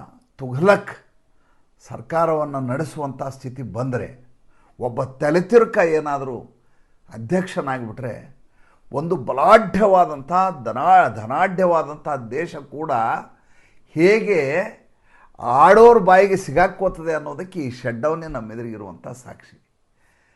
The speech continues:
ಏನು ಸರ್ಕಾರ ಅಂದ್ರೆ ಏನು ಶಟ್ರ್ ಅಂಗಡಿ ಏನ್ರಿ? ಬೇಕನ್ನ ಬಾಗಿಲು ಹಾಕ್ತೀನಿ, ಬೇಡ ಅಂದಾಗ ತೆಗಿತೀನಿ ಅನ್ಲಿಕ್ಕೆ.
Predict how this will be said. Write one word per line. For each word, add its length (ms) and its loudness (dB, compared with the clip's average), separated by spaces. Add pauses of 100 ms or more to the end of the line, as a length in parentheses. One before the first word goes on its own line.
(180)
ಏನು 120 -12
ಸರ್ಕಾರ 500 -2
ಅಂದ್ರೆ 240 0
ಏನು 100 -8
ಶಟ್ರ್ 420 -8
ಅಂಗಡಿ 260 -4
ಏನ್ರಿ? 200 -8
ಬೇಕನ್ನ 460 -8
ಬಾಗಿಲು 340 -6
ಹಾಕ್ತೀನಿ, 320 -12
ಬೇಡ 300 -10
ಅಂದಾಗ 220 -12
ತೆಗಿತೀನಿ 480 -18
ಅನ್ಲಿಕ್ಕೆ. 720 -20